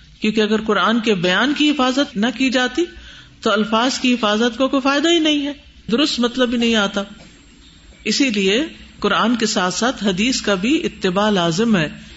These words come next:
اور اس میں کوئی فرق نہیں ہے کہ انسان خود سے فرق کرنے بیٹھ جائے، یہ قرآن ہے تو میں مانوں گی اور یہ حدیث ہے تو میں نہیں مانوں گی۔ نہیں، اگر صحیح حدیث ہے تو اسے ماننا ہوگا۔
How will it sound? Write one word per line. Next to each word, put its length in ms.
اور 140
اس 160
میں 80
کوئی 140
فرق 280
نہیں 300
ہے 80
کہ 120
انسان 420
خود 140
سے 180
فرق 240
کرنے 220
بیٹھ 260
جائے، 180
یہ 160
قرآن 380
ہے 120
تو 140
میں 160
مانوں 400
گی 100
اور 120
یہ 160
حدیث 360
ہے 60
تو 120
میں 120
نہیں 140
مانوں 380
گی۔ 100
نہیں، 200
اگر 200
صحیح 420
حدیث 340
ہے 60
تو 80
اسے 180
ماننا 360
ہوگا۔ 400